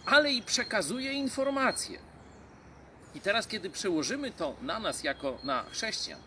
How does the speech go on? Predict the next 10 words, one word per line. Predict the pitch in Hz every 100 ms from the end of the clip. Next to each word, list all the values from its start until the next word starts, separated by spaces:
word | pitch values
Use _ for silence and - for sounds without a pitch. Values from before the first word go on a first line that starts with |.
| - - - - - 104
ważne, | 110 170 190 254
żebyśmy | 240 226 233 220 220
wskazywali | - - 214 208 214 214 117 - - - - - - -
drogę, | 156 165 123 - - - -
tak, | 175 - - - -
w | -
tą | 208
stronę | 208 208 214 165
do | 160
Boga. | 143 165 -